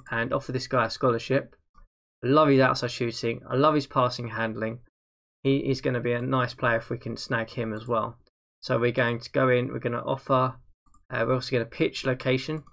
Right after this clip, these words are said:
We'll just double check. So we're gonna pitch him location and visit him. So he has our offer. He, he has been pitched location.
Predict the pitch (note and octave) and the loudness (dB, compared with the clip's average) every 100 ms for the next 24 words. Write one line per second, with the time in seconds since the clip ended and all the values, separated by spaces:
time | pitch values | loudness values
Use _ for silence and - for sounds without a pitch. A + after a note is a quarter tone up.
0 | - B2 C3 - B2+ - - - - - | -14 -14 -10 -10 -12 -2 -2 -2 -10 -20
1 | _ _ _ _ _ _ _ - B2 B2+ | _ _ _ _ _ _ _ -10 -6 -6
2 | A#2+ E3+ - C3+ A#2 A#2 - B2+ B2 - | -6 -6 -4 -2 -2 -2 0 -2 -2 -4
3 | B2+ B2 - _ _ _ _ _ _ _ | -4 -6 -12 _ _ _ _ _ _ _
4 | _ _ _ _ _ _ _ _ _ - | _ _ _ _ _ _ _ _ _ -20
5 | - A#2+ A#2 C3 B2+ A#2 B2 C3 A2+ - | -4 -2 0 -2 -2 -2 2 2 0 -8
6 | _ _ _ _ _ _ _ - C3 A#2 | _ _ _ _ _ _ _ 0 0 2
7 | A#2 C3+ C3+ C3+ C3 B2+ - C#3 C3+ - | 2 2 2 4 4 4 2 2 0 -4
8 | - - _ _ B2+ B2+ C3 C3 _ - | -20 -20 _ _ -2 0 -2 -4 _ -10
9 | B2 B2+ B2+ - C3 E3 - C3+ B2+ C3+ | -4 -2 -4 -2 -2 -2 -4 -4 -2 -2
10 | C3 - D#3 | -2 -4 -6